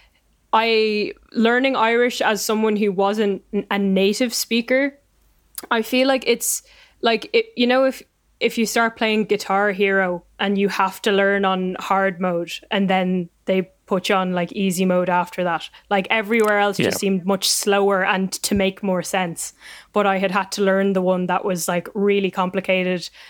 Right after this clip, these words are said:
Speaker 1: not phonetic, like, nothing is where, as it seems, the alphabet is thrown out the window. I'd had to learn that one already. So when I
Speaker 2: Mm-hmm.
Speaker 1: kinda came to doing the Leaving Cert, like,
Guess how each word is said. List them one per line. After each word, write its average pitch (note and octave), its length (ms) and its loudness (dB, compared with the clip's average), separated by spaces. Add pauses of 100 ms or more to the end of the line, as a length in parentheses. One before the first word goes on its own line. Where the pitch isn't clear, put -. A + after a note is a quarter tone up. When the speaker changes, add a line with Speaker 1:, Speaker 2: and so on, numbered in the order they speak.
(140)
Speaker 1:
not G3+ 300 2
phonetic, F#3 640 -2 (500)
like, F#3 340 -2
nothing G3 560 0
is F#3+ 380 -2 (120)
where, G3+ 480 -2
as F#3+ 220 0
it F#3 140 -2
seems, G3 520 0
the G3 200 0
alphabet F#3+ 540 0
is F3+ 220 -2
thrown F#3+ 280 0
out F3+ 180 0
the F#3+ 80 0
window. F#3+ 280 2
I'd G3+ 160 0
had G#3+ 180 0
to G#3+ 80 -4
learn G3 280 2
that F#3 200 0
one F#3 140 -2
already. F3+ 500 -2 (400)
So G#3+ 200 0
when G#3 180 2
I G3+ 100 2
Speaker 2:
Mm-hmm. G3 120 2
Speaker 1:
kinda G#3+ 180 2
came G3+ 360 0
to G#3 140 -2
doing G3 300 2
the F#3+ 80 0
Leaving F#3+ 360 2
Cert, F3+ 260 -2 (440)
like, F#3 400 -2